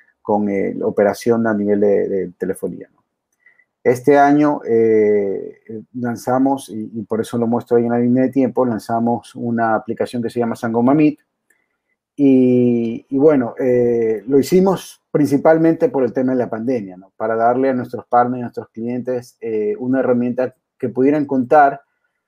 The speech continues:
para empezar a hacer, eh, continuar haciendo negocio, ¿no? Especialmente ahora que, que,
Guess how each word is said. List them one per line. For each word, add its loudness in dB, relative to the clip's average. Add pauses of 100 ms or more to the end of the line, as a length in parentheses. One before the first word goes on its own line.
(300)
para 4
empezar 0
a 2
hacer, -2
eh, -4
continuar -6
haciendo -6
negocio, -6
¿no? -16
Especialmente -8
ahora -2
que, -8
que, -6